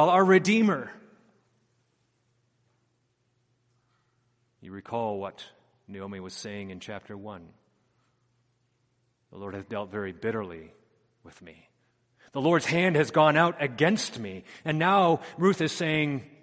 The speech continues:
"The Lord is showing his kindness," that he's not left off remembering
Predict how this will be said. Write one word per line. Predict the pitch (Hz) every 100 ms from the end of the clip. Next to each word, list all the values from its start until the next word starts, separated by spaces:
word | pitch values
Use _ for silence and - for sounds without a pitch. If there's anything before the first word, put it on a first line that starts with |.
| _ _ _ _ _ _ _ _ _ _ _ _ _ _ _ _
"The | 117
Lord | 110 127
is | 107
showing | - 131 123 110
his | 104 -
kindness," | - 147 151 113 92 - - - - - _ _ _ _ _ _ _ _ _ _ _ _ _ _ _ _ _ _ _ _
that | 95
he's | 104
not | 117 117 120
left | 123 - 131
off | 131 107 127
remembering | 107 117 160 131 101 101